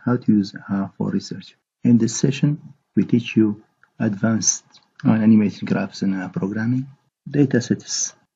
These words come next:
that we use in today's session available in these links. The first one, Airplane Annual, C S V. The second one,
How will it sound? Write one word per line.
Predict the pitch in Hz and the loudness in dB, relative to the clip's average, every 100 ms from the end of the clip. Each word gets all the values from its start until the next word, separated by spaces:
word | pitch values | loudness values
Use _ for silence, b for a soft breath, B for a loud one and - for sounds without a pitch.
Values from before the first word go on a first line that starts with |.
| - | -4
that | 117 - | -2 -2
we | 107 | 0
use | 104 98 | 0 0
in | - 107 98 - | 0 0 0 -2
today's | 110 104 101 | -4 -4 -4
session | - 117 - 151 170 _ _ | 0 0 0 -2 -4 _ _
available | 113 104 110 98 98 98 - _ _ - | 0 2 0 0 -2 -6 -12 _ _ -2
in | 110 | 0
these | 104 98 - | 0 -2 -2
links. | 110 123 - - - _ _ - | 0 0 -4 -6 -10 _ _ -10
The | |
first | 120 123 98 - | -4 -4 -2 -2
one, | 98 92 - _ _ _ _ - | -2 -2 -8 _ _ _ _ -2
Airplane | 123 107 107 92 - 104 98 95 90 - _ _ _ _ _ _ - - | -2 0 -4 -10 -8 -4 -4 -6 -8 -16 _ _ _ _ _ _ -14 -4
Annual, | 110 107 127 160 - _ | 0 0 0 -4 -12 _
C | - - - | -8 -2 -2
S | 95 | -2
V. | 127 139 - _ _ _ _ _ _ _ _ _ - | -2 -2 -6 _ _ _ _ _ _ _ _ _ -6
The | |
second | 110 - 101 104 101 | -4 -2 -2 0 0
one, | 98 90 | 0 -2